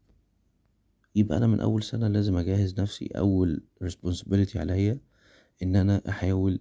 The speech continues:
إن أنا أجيب تقدير. طيب، آه... تاني حاجة أنا بس عايز،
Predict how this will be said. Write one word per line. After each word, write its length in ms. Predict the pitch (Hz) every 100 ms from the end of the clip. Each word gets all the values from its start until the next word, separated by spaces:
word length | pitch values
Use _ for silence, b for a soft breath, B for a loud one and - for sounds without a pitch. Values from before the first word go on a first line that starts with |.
| -
إن 180 | 90
أنا 260 | 82 90 87
أجيب 200 | 85 92
تقدير. 540 | - - 80 - - _ _ _ _ _ b b b b b _ _
طيب، 240 | - 131 - _ _ _ _ _ -
آه... 1600 | 92 92 92 90 90 90 90 92 - - - - - - - - _ _ _ _ _
تاني 240 | - 120 120
حاجة 380 | 104 104 104 123 - _ _ _ _ _ _ _ _ _ _ b b b b b _ _ _ -
أنا 80 | 90
بس 160 | -
عايز، 240 | 107 110